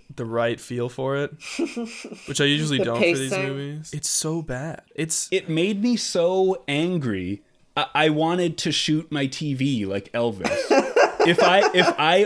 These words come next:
Speaker 3: owned a gun, I would be down a T V. I, I, I had this strong temptation to say things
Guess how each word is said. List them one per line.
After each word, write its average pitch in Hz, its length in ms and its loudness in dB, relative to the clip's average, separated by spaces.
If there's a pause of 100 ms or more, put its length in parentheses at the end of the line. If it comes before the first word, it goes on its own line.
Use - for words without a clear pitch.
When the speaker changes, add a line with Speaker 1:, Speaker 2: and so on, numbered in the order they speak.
Speaker 3:
owned 165 320 2
a 147 40 2
gun, 135 600 0
I 135 180 2
would 143 240 2
be 135 180 2
down 123 440 2
a 110 200 2
T 117 240 0
V. - 300 2
I, 427 140 -2 (400)
I, 285 480 2 (320)
I 190 340 0
had 196 260 0
this 180 300 0
strong 196 380 0
temptation 165 720 -2
to 127 60 -4
say 135 320 -2
things 120 520 -2